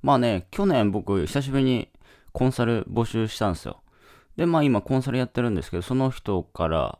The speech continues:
えーと、昨日っすかね、えー、報告いただいて、えー、塾が売れましたと。えー、三十万ですね。で、えー、チャンネル登録がですね、えー、五十人と。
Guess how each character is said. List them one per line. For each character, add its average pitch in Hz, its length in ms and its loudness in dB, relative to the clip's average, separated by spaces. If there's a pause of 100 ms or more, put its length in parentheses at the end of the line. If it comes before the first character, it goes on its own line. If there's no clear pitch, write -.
え 60 280 -6
ー - 80 -20
と、 67 320 -8
昨 143 160 -4
日 151 100 0
っ 135 40 -2
す - 80 -12
か 65 100 -6
ね、 82 220 -4 (160)
え 76 320 -6
ー、 - 60 -12
報 107 120 0
告 98 240 -6
い 92 40 -2
た 87 140 0
だ 87 100 0
い 85 100 -2
て、 - 320 -4 (480)
え 71 560 -4
ー、 90 60 -8
塾 107 260 0
が 76 120 0
売 85 100 -2
れ 92 80 0
ま 87 160 0
し - 60 -12
た - 100 -12
と。 - 140 -14 (580)
え 85 140 -2
ー、 - 20 -2
三 110 200 0
十 107 140 0
万 95 260 -2 (300)
で - 140 -14
す - 160 -16
ね。 107 160 -8 (680)
で、 165 240 -2
え 135 100 2
ー、 - 20 0
チ - 120 -6
ャ 151 60 4
ン 165 40 6
ネ 180 100 4
ル 185 100 -2
登 190 180 0
録 95 140 -2
が 78 140 0
で - 60 -8
す - 120 -10
ね、 87 220 -6 (140)
え 50 420 -8
ー、 - 20 -14
五 120 160 2
十 135 140 0
人 - 160 -4
と。 - 100 -12